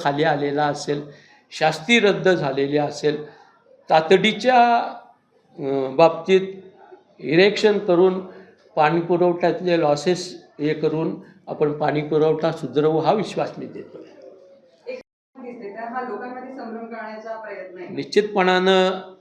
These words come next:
Speaker 1: प्रशांत ठाकूर यांचे धाबे दणाणलेले आहेत आणि त्यामुळे शेतकरी, कामगार व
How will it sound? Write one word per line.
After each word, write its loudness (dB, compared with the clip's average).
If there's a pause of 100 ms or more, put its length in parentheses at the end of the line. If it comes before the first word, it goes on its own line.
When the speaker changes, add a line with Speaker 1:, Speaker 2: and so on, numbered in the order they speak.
(160)
Speaker 1:
प्रशांत -2
ठाकूर -4
यांचे -2
धाबे 0
दणाणलेले -2
आहेत 2 (640)
आणि -4
त्यामुळे 4 (520)
शेतकरी, 0
कामगार 4
व 8